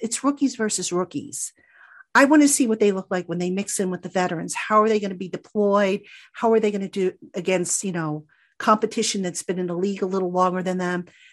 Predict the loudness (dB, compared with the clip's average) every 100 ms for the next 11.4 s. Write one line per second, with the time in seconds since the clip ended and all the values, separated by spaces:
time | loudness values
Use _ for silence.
0 | _ 4 4 2 2 4 2 -4 -8 0
1 | 2 4 2 -2 -6 -4 0 0 0 -2
2 | -4 -4 -2 -4 -2 -4 0 0 0 -4
3 | _ -20 -14 -10 -8 -8 -2 0 2 2
4 | 0 0 2 0 -2 -10 _ -10 -4 -4
5 | -4 -6 -6 -6 -4 -6 -4 0 0 2
6 | 0 0 0 4 6 6 6 4 0 -4
7 | -6 0 0 0 -4 0 0 -2 -6 0
8 | 0 0 -2 -4 -6 -14 -20 -6 0 0
9 | 0 -2 -2 -2 -2 4 6 6 6 4
10 | 2 -4 -4 -4 -4 -4 -6 -6 -4 0
11 | 2 2 -2